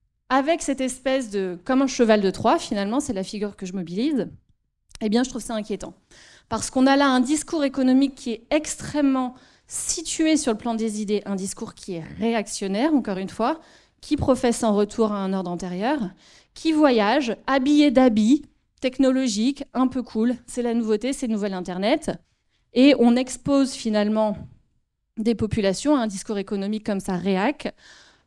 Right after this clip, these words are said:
euh, et ça voyage un petit peu comme ça, sans, sans qu'on en ait l'air. Donc c'est ça, en fait, l'objet du chapitre,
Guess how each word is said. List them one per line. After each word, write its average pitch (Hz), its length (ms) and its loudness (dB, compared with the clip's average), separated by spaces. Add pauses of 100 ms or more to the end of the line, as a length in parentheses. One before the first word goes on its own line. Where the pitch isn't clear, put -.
euh, 170 600 0
et 220 100 0
ça 208 160 0
voyage 202 360 2
un 185 80 -4
petit 196 140 -10
peu 233 140 -4
comme 202 140 -2
ça, 233 200 -4
sans, 240 380 -6
sans 214 240 -6
qu'on 202 180 -4
en 202 100 -2
ait 190 80 -4
l'air. - 240 -12 (400)
Donc 220 120 -6
c'est 262 140 0
ça, 320 240 0
en 269 80 0
fait, 294 400 -6
l'objet 233 320 2
du 226 100 -4
chapitre, - 640 -2